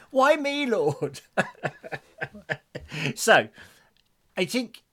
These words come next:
I think one of the things we can just try to redress is the balance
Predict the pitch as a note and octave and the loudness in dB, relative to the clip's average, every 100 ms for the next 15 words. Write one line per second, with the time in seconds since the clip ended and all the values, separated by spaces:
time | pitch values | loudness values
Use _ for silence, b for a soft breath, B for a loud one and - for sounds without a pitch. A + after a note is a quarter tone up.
0 | _ - E3 - D3+ - E3+ D#3 C3+ A#2+ | _ -6 -4 -4 -6 -8 -8 -6 -8 -8
1 | C3 A2+ - - _ _ _ _ _ G3+ | -8 -10 -12 -20 _ _ _ _ _ -14
2 | B2+ A2+ A2+ A#2+ - C#3 C3+ A2+ - G#2 | -12 -10 -10 -10 -6 -2 0 0 -4 -16
3 | G2 A2 G2 - A2 A2+ - A2 F#2 F2+ | -14 -12 -12 -12 -14 -14 -8 -8 -8 -16
4 | - - | -18 -18